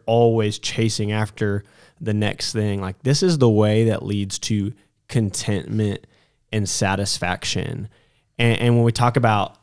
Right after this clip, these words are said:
sin, so often we're like, "Yeah, d-, you know, don't do those things because God said so."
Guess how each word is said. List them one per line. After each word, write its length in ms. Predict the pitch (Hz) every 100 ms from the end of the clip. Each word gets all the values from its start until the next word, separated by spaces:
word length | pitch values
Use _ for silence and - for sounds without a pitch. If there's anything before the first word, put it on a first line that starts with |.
| -
sin, 680 | - - 143 135 120 110 113
so 160 | 110
often 260 | 110 110 113
we're 120 | 104
like, 200 | 98 95
"Yeah, 160 | 123 113
d-, 180 | 110 - _ _ _ _ _ _
you 80 | -
know, 140 | 113
don't 380 | 107 107 156 147
do 160 | 143 143
those 260 | 131 117
things 320 | - 117 117
because 340 | 104 113 120 104
God 280 | 110 107 107
said 240 | - 110
so." 440 | 104 135 135 139